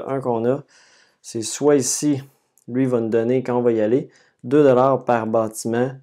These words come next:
à nous qui sont dans des forêts, donc qui touchent à des arbres. Euh, ça, c'est intéressant. Euh, ici,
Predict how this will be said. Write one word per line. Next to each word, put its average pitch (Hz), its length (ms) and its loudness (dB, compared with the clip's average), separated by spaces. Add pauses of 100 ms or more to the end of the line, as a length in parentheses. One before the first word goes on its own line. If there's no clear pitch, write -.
(200)
à 117 160 -4
nous 123 400 -4
qui - 120 -16
sont 123 260 -4
dans 107 220 -8
des 113 120 -2
forêts, 110 480 -8 (260)
donc 104 160 -16
qui - 160 -20
touchent 123 480 -6
à 117 340 -4
des 110 280 -6
arbres. 123 360 -8 (800)
Euh, 95 100 -14
ça, - 160 -16
c'est - 160 -14
intéressant. 117 720 -4 (720)
Euh, 120 320 2
ici, 143 680 -2